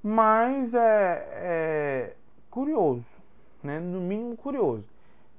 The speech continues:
Mudaram lo-, ó, olha, olha como está o nível de mudança. Eles mudaram o lugar, né? É, do comitê, tão tentando mudar,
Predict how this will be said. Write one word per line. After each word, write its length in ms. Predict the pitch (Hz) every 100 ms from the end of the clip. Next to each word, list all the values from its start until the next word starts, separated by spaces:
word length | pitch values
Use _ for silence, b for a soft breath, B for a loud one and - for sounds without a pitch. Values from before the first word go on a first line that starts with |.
| -
Mudaram 460 | 156 180 180 190 196
lo-, 60 |
ó, 360 | 190 151 131 131
olha, 260 | - 233 233
olha 280 | 226 285 370
como 280 | 330 285 233
está 260 | - 202
o 80 | 208
nível 240 | 196 190
de 120 | 190 196
mudança. 460 | 214 151 117 - - - b b b -
Eles 160 | 147
mudaram 760 | 156 208 269 180 180 220 247 196
o 20 |
lugar, 440 | 147 123 120 156 - b b b -
né? 300 | 127 120 127 202 b b b b b
É, 360 | - 120 113 110
do 140 | -
comitê, 640 | 127 139 139 120 123 120 143 - -
tão 240 | 262 330
tentando 600 | 294 254 220 202 185 165 156 b b -
mudar, 920 | 165 262 339 175 147 208 302 247 -